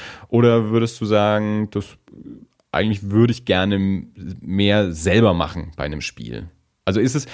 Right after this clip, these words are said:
also für mich klingt's wie so eine Zwischenform aus, ich,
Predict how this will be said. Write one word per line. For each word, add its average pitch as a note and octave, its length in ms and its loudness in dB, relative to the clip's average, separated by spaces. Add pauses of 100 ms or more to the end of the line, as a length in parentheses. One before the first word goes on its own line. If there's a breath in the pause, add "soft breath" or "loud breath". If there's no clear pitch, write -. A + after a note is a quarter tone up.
(180 loud breath)
also A2+ 140 2
für B2+ 100 4
mich F#3 160 2
klingt's E3+ 220 0
wie C#3+ 40 -6
so C#3 80 0
eine C3 100 -2
Zwischenform C#3+ 600 -2
aus, B2 200 0 (340 loud breath)
ich, - 240 -6